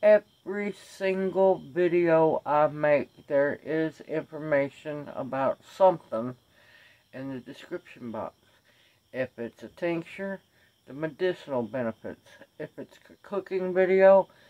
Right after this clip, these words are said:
it's the recipe and comments and other things. Simple, easy, as long as you have the, all these ingredients, which is just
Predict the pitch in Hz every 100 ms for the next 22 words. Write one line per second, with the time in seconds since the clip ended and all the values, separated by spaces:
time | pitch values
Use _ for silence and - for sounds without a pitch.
0 | _ - 156 - - 123 165 170 165 139
1 | - 143 117 - _ _ _ _ _ _
2 | 131 143 143 - - 175 160 160 143 131
3 | - _ - - 147 156 - 170 151 143
4 | - 180 92 - - _ - _ _ _
5 | _ _ _ _ _ - 202 196 196 190
6 | 185 - 165 175 170 139 170 170 156 _
7 | - 135 143 143 151 180 196 185 - 180
8 | 175 170 165 135 - - _ 147 160 170
9 | 180 175 185 190 175 175 143 127 120 117
10 | _ _ _ _ _ _ _ _ 123 135
11 | - 139 _ 156 160